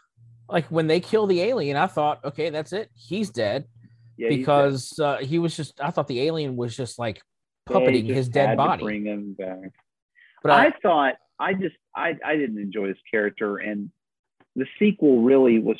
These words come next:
Speaker 2: frustrating for me, both for Bill Pullman and for Brent Spiner. I just thought it was, like, frustrating, you know?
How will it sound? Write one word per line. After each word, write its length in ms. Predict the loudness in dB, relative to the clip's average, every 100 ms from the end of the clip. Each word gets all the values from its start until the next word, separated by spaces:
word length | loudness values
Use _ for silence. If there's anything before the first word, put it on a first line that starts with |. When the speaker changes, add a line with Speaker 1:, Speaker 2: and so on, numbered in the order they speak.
| 0
Speaker 2:
frustrating 420 | 0 0 -2 -2
for 100 | -4
me, 100 | -4 0
both 280 | 2 0 -2
for 80 |
Bill 260 | -4 -2 -2
Pullman 380 | -4 -6 -6 -6
and 260 | -6 -8 -8 -8
for 80 | -8
Brent 200 | -8 -10 -6
Spiner. 220 | -6 -2
I 100 | -2
just 160 | -4 0
thought 160 | 2
it 60 | 2
was, 100 | -2 -4
like, 300 | -2 -2 -6 _ _ _ _ _ _ _ _ _ _ _ _ _ _ -8
frustrating, 540 | -8 -6 -6 -6 -10 -16 _ _ -14
you 120 | -4 -2
know? 240 | -2 -8